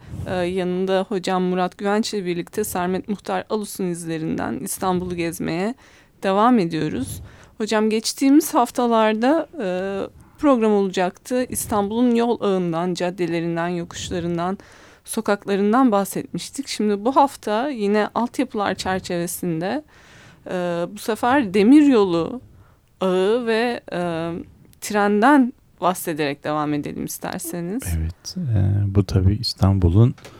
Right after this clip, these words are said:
Speaker 2: çok önemli bir, e, noktasına işaret ediyor. E, tren dediğimiz şey bütün Avrupa şehirlerinde olduğu gibi İstanbul'un on dokuzuncu yüzyılın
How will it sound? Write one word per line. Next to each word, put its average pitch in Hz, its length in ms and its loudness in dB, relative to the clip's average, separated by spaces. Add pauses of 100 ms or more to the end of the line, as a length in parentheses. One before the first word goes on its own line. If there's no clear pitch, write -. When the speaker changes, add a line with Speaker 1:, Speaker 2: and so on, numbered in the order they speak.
(580)
Speaker 2:
çok - 220 -6
önemli 95 520 4
bir, 98 260 0 (360)
e, 98 180 4 (300)
noktasına 95 840 6 (300)
işaret 95 500 0
ediyor. 98 340 2 (760)
E, 110 220 2 (880)
tren 104 420 6
dediğimiz 95 380 -8
şey 117 320 -2
bütün 107 460 2
Avrupa 90 340 2
şehirlerinde 90 600 0
olduğu 87 260 0
gibi 98 260 -6
İstanbul'un 95 640 2
on 92 220 8
dokuzuncu 90 460 -2
yüzyılın 90 520 -4